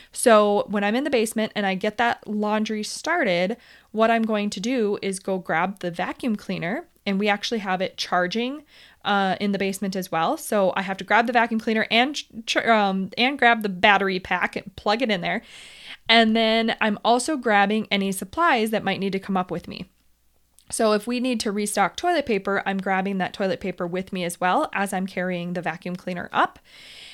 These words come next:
And I come up to the main level and I start vacuuming right away. So I vacuum through the whole main level. I do not sweep. <laughs> I don't like sweeping. I think it's way too time consuming, and vacuuming does the job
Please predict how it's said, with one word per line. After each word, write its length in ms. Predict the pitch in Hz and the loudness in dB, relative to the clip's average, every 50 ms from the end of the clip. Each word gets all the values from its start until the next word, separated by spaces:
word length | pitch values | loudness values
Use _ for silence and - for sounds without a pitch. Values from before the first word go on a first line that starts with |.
| - - _ - | -20 -14 _ 0
And 320 | 220 220 220 214 214 208 - | 2 4 4 4 4 2 0
I 120 | - 208 214 | -2 -2 -2
come 220 | - - 226 226 | 0 0 2 2
up 140 | 277 277 285 | 2 0 -2
to 80 | - 311 | -2 -2
the 100 | 294 311 | -2 0
main 280 | 302 285 277 285 311 294 | 0 -2 -2 -2 -2 2
level 460 | 226 196 190 196 220 311 359 - _ _ _ _ _ _ _ _ _ _ _ _ _ _ _ _ _ - | 2 2 4 4 2 0 -2 -6 _ _ _ _ _ _ _ _ _ _ _ _ _ _ _ _ _ 0
and 240 | 220 214 208 202 - | 2 4 4 2 2
I 360 | - 196 202 202 202 202 196 | 0 0 2 2 2 0 -2
start 400 | - - - - 202 202 185 220 | -4 -6 -2 0 0 0 0 0
vacuuming 640 | 220 208 196 190 - - 214 214 240 285 330 339 - _ _ _ _ - | 2 2 2 0 0 -2 -2 -2 -2 -4 -6 -10 -16 _ _ _ _ -10
right 320 | 180 180 175 202 190 196 | -8 -4 0 2 2 2
away. 320 | 208 196 190 - - 170 185 | 2 0 -2 -2 -4 -6 -12
So 320 | - - - 214 196 185 - | -8 -4 0 2 2 2 0
I 200 | 190 190 202 240 | 0 0 0 0
vacuum 440 | 233 220 226 208 214 - 240 233 233 | 2 2 2 2 0 -2 -4 -4 -4
through 580 | 220 - - 220 208 208 208 220 254 302 370 381 - - - - _ - | -4 -6 -6 -4 -2 0 0 0 -2 -4 -6 -8 -10 -16 -20 -20 _ -10
the 380 | 208 202 190 190 196 185 180 | -6 -4 0 0 2 2 2
whole 300 | 185 - - 196 196 214 | 0 -2 -2 -2 -2 0
main 280 | 220 220 208 214 214 208 | 0 0 0 0 0 0
level. 340 | 185 143 - - - - - _ _ _ _ _ - - | -2 -2 -4 -6 -12 -16 -20 _ _ _ _ _ -4 -2
I 140 | 214 254 | -2 0
do 180 | 247 - 277 285 | 0 -2 -2 -4
not 240 | 294 285 269 - - | -2 -4 -6 -6 -8
sweep. 400 | - - - - - - - - - - - - - | -10 -10 -10 -12 -14 -14 -18 -20 -20 -20 -20 -20 -18
<laughs> 260 | - 247 - - - | -16 -16 -14 -6 -4
I 300 | 247 226 - - 220 214 - - - | -4 -2 -2 -2 -2 -2 -4 -4 -2
don't 240 | 240 226 220 - - | -2 -2 -2 -4 -6
like 180 | 254 254 254 | -8 -8 -8
sweeping. 460 | - - 240 233 226 - 277 320 359 381 - - - - 262 | -8 -8 -6 -6 -4 -4 -4 -4 -6 -8 -10 -8 -8 -6 -2
I 60 | - | 0
think 120 | 226 214 196 | 0 0 0
it's 140 | 190 - 208 | -2 -2 0
way 180 | 214 240 302 | 2 2 2
too 160 | - 370 349 | 2 2 0
time 380 | 349 - - - 233 202 220 277 | 0 -2 0 2 2 2 2 0
consuming, 600 | - 349 330 - - 349 339 349 370 392 392 370 | -4 -6 -6 -6 -6 -4 -4 -4 -4 -4 -4 -4
and 300 | - - 226 220 214 202 | -2 -2 0 0 0 2
vacuuming 480 | 214 196 220 214 - 240 240 226 233 233 | 2 2 2 2 0 -2 -2 -2 -2 -2
does 240 | 220 190 208 202 | -2 -2 -4 -4
the 100 | - 202 | -6 -6
job 380 | 202 214 196 185 190 196 190 | -4 -2 -2 0 0 -2 -2